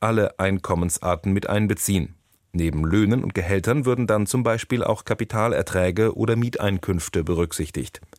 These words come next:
Bislang werden diese nur bei freiwilligen Mitgliedern in der gesetzlichen Krankenversicherung eingerechnet und auch dann nur bis zur Beitragsbemessungsgrenze. Ziel sei es, die Beiträge zu senken, heißt es in einem Beschluss des S-P-D-Parteivorstands.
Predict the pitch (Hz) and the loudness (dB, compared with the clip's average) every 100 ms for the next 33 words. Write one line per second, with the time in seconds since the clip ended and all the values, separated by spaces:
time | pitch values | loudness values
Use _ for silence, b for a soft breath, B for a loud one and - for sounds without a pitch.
0 | B B B B 90 80 90 135 147 127 | B B B B -4 0 2 2 2 2
1 | 123 113 110 104 110 104 104 101 101 - | 2 0 0 0 2 4 4 2 0 0
2 | 87 104 98 98 95 92 104 - 98 98 | 0 0 2 0 0 0 0 -2 -4 0
3 | 90 90 71 95 92 107 95 101 - 90 | 0 0 0 0 0 0 0 0 0 -4
4 | 85 95 - 113 - 104 98 92 - 87 | -2 -2 -2 -2 -2 -4 -2 -2 -2 -2
5 | 90 - 92 95 92 95 92 139 - B | -2 0 -2 0 0 0 0 -2 -4 B
6 | B B B 127 - 117 - 113 113 107 | B B B -2 0 0 2 2 2 2
7 | 110 107 110 - - 113 101 95 87 92 | 2 0 -2 -4 -2 -2 0 0 0 -2
8 | 82 - 95 95 98 92 - 85 78 - | -2 -2 0 0 0 -4 -2 -2 -2 -6
9 | - _ _ B B B B B B - | -10 _ _ B B B B B B 0
10 | 131 131 127 131 175 - 123 104 113 - | 4 4 4 2 -2 -2 0 2 2 2
11 | 101 101 98 - 107 117 117 117 104 - | 2 2 0 0 2 2 2 2 2 0
12 | 90 87 - 82 - - 92 69 101 104 | -2 -2 -2 -2 -2 -2 -2 0 2 2
13 | 110 - 95 - 90 - - 92 - 95 | 0 2 0 0 -4 -2 -4 -4 -2 -2
14 | 87 92 - 101 95 104 90 101 90 - | 0 0 0 0 2 0 2 2 0 -2